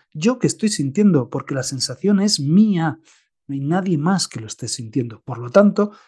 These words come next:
la responsabilidad de hacer algo, algo bueno con eso es mío. Si se lo vomito al de enfrente y empiezo a llamarle de todo, empiezo a quejarme,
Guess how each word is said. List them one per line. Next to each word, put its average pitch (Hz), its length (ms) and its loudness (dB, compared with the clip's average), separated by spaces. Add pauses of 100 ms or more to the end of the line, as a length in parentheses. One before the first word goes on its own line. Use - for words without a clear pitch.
(100)
la 131 200 -2
responsabilidad 131 1040 -2
de 127 80 -8
hacer 214 220 4
algo, 196 300 4 (260)
algo 147 300 -4
bueno 151 480 0 (120)
con 117 180 -8
eso 156 320 -6 (260)
es - 440 0
mío. 180 480 2 (400)
Si - 180 -8
se 139 140 -2
lo 127 140 2
vomito 156 500 4
al 170 100 4
de 160 60 2
enfrente 143 560 -4
y 131 120 -4
empiezo 117 360 -12
a - 20 -6
llamarle 123 400 -6
de 156 140 0
todo, 131 320 -8
empiezo 127 420 -10
a 139 80 -6
quejarme, 135 680 -6